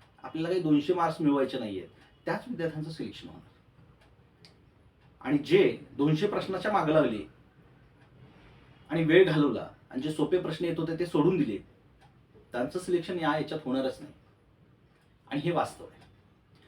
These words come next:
दुसरी गोष्ट मित्रांनो, खूप चर्चा होते आयबीपीएस पॅटर्न हवा की नको, आयबीपीएस पॅटर्न अवघड आहे, आयबीपीएस पॅटर्नचा आम्हाला काय, म्हणजे आर्टवाल्यांना तोटा होतोय किंवा आर्टचं कसं कॉम्पिटिशन करणार, आर्टचे विद्यार्थी कसं कॉम्पिटिशन करणार.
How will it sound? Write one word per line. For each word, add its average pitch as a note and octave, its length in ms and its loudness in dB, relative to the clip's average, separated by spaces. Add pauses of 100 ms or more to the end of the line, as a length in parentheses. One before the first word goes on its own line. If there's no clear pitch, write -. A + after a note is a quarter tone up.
(240)
दुसरी F#3+ 220 -2
गोष्ट B3 220 2
मित्रांनो, B2+ 400 0 (1160)
खूप F#3 160 4
चर्चा F#3+ 240 6
होते F3 180 2
आयबीपीएस C3 400 0
पॅटर्न B2+ 340 0
हवा B2 240 0
की A#2+ 140 -6
नको, - 320 -8 (480)
आयबीपीएस C3 420 -4
पॅटर्न B2+ 320 -4
अवघड B2 340 -2
आहे, - 300 -8 (340)
आयबीपीएस C3 420 -4
पॅटर्नचा B2+ 480 -6
आम्हाला C3+ 300 0
काय, B2 280 -2 (240)
म्हणजे A2 360 -10 (180)
आर्टवाल्यांना B2+ 680 -2 (280)
तोटा C#3 220 0
होतोय G2+ 360 -8 (380)
किंवा B2 420 -2 (200)
आर्टचं C3 440 -2
कसं C3+ 380 -2
कॉम्पिटिशन A#2 560 -6
करणार, G#2 320 -6
आर्टचे A#2 420 -6
विद्यार्थी A2+ 400 -10
कसं B2 220 -10
कॉम्पिटिशन A2+ 500 -12
करणार. - 320 -14